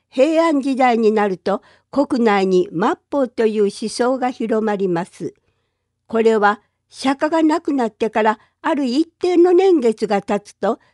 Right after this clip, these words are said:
釈迦の教えが正しく伝わらなくなり、次第に世の中が荒廃していくという考え方です。末法元年とされた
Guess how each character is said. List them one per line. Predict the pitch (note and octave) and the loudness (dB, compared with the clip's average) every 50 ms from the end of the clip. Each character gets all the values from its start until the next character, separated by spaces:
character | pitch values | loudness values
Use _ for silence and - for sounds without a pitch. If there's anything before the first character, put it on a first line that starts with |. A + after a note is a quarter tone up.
| _ _ | _ _
釈 | - - A#3 A#3+ - C4+ | -10 -6 -6 -4 0 0
迦 | C4 | 0
の | C#4 C4 B3 A#3+ A#3+ C4 | 0 2 2 2 0 0
教 | - - - A#3+ A#3 | -2 -4 0 0 2
え | A3 | 2
が | A#3 A3+ | 2 -2
正 | - - A3+ A#3 A#3 F#4 G4 - | -2 -4 -4 -4 -2 -2 -4 -4
し | - D4+ - | -6 -10 -8
く | - G#3+ F#3 | -8 -10 -10
伝 | - - - - C#4 E4 | -10 -10 -4 -4 -2 -2
わ | F4+ F4+ | -2 -2
ら | F4 F#4 F4 | -2 -2 -2
な | D#4+ F4 G4 - | -2 -2 -4 -4
く | - B3 | -4 -2
な | A3+ G#3 G3+ F#3+ | -2 -2 -2 -2
り、 | G3 E3 - _ _ _ _ _ _ | -4 -8 -10 _ _ _ _ _ _
次 | _ - - - G#3 | _ -16 -14 -10 -2
第 | G3 C4+ D#4+ F#4+ F4+ E4 | 0 0 0 2 2 2
に | E4+ D#4+ C#4 C#4+ | 2 2 2 0
世 | C#4 C#4 D#4 | 0 0 0
の | C#4+ C4 A#3+ | 0 0 0
中 | A3+ F#3+ - - G3 E3+ | -2 -2 -4 -4 -6 -4
が | F#3+ F3+ - _ | -4 -4 -4 _
荒 | - G#3+ G#3+ A#3+ - | -4 -2 -2 -2 -2
廃 | - - B3+ B3 C4+ | -4 -4 -4 -4 -4
し | C4+ - - _ | -6 -10 -18 _
て | - B3 A#3 A#3 | -4 -2 0 0
い | A3 G#3 | -2 -4
く | - - G#3 F#3+ E3 - _ - | -8 -8 -8 -8 -8 -10 _ -10
と | - E4 E4+ | -6 -4 -2
い | D#4 D4 D4 | -2 -2 -2
う | C#4 B3 A3 | -2 -4 -4
考 | - - G3 G3+ G#3 G3+ F#3 | -4 -4 -2 -2 0 -2 -2
え | G3+ G3 F#3 F3+ | -2 -2 -4 -4
方 | - - F3 E3 - F3 E3 | -4 -6 -8 -6 -6 -8 -8
で | D#3 D3+ D#3+ | -6 -8 -10
す。 | - - - - C#3+ - _ _ _ _ _ _ _ _ _ _ _ _ _ _ _ - | -10 -12 -14 -14 -14 -14 _ _ _ _ _ _ _ _ _ _ _ _ _ _ _ -6
末 | F#3 G3+ A#3+ D4+ - _ _ - | -4 -2 -2 -2 -4 _ _ -2
法 | D4 D#4 D#4+ D4+ D4 | 0 0 0 0 0
元 | B3 C4+ C#4 C4+ C4 C4 B3+ | 0 0 0 0 0 0 2
年 | A#3 A#3+ A#3 A3+ | 2 2 2 0
と | A3 - B3+ - | -2 -4 -6 -6
さ | - - A3 G3+ | -4 -4 -4 -4
れ | G#3 F#3 | -4 -8
た | _ - F#3 D#3+ - | _ -8 -8 -8 -8